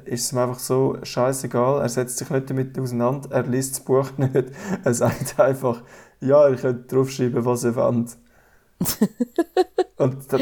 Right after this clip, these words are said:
Speaker 1: dann
Speaker 2: Wow.
Speaker 1: nimmt einfach irgendjemand, sagt, der Harald Schmidt hat gefunden, sein Buch sei gut und setzt das hinten drauf und der Harald Schmidt hat das gar nie gelesen.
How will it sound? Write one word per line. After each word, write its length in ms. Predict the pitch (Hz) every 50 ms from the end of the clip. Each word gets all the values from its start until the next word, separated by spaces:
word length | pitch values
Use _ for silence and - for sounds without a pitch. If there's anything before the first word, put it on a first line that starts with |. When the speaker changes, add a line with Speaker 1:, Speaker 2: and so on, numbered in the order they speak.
| 262
Speaker 1:
dann 340 | - - 135 135 131 135 135 -
Speaker 2:
Wow. 100 | 190 180 170 160 156 156
Speaker 1:
nimmt 60 | 165
einfach 300 | - 170 190 - 180 - -
irgendjemand, 880 | 165 185 185 170 - 135 170 - - - - 170 180 196 196 180 - -
sagt, 480 | - 131 - 131 127 143 160 156 - -
der 80 | 135 143
Harald 280 | 139 139 143 135 135
Schmidt 240 | - - 147 143 -
hat 120 | 160 135
gefunden, 280 | - - 143 139 135 135
sein 220 | 131 120 117 -
Buch 240 | - - 135 160 -
sei 160 | - - 156 151
gut 380 | 156 - - 147 147 143 -
und 140 | - - -
setzt 340 | - - 131 131 135 - -
das 140 | 135 131 -
hinten 260 | 131 127 120 120 120
drauf 320 | 127 123 160 - - -
und 320 | 131 120 120 120 - - -
der 120 | 131 127
Harald 280 | 127 127 135 131 131 135
Schmidt 280 | - 131 143 143 -
hat 120 | 151 131 -
das 220 | 131 127 - -
gar 160 | - 123 131
nie 140 | 135 131 131
gelesen. 440 | 131 - 123 127 131 131 123 113